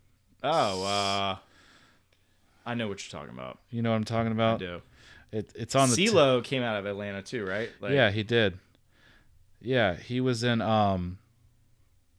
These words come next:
Speaker 1: Atlanta was like
Speaker 2: Goody Mob. So it was
Speaker 1: Goody Mob.
Speaker 2: Outkast
Speaker 1: Goody
Speaker 2: and it was
Speaker 1: Mob.
Speaker 2: Goody Mob. But Outkast I loved because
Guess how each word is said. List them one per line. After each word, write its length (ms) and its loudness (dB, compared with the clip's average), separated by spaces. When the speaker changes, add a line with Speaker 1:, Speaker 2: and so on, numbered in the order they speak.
Speaker 1:
Atlanta 440 2
was 280 0
like 100 2
Speaker 2:
Goody 300 12
Mob. 420 6
So 160 4
it 40 8
was 100 4
Speaker 1:
Goody 100 6
Mob. 240 10
Speaker 2:
Outkast 280 8
Speaker 1:
Goody 100 2
Speaker 2:
and 80 -2
it 20 -2
was 80 -4
Speaker 1:
Mob. 60 -12
Speaker 2:
Goody 220 2
Mob. 400 2
But 140 8
Outkast 800 10
I 120 6
loved 580 6
because 540 2